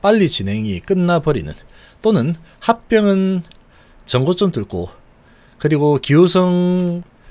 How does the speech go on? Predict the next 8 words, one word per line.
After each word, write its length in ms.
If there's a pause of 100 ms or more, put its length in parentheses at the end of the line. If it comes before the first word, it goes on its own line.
(140)
대표가 540 (640)
월급을 640 (180)
최저임금만 920
받지 440
않는 300 (400)
그런 260
수준까지 1000
주가를 680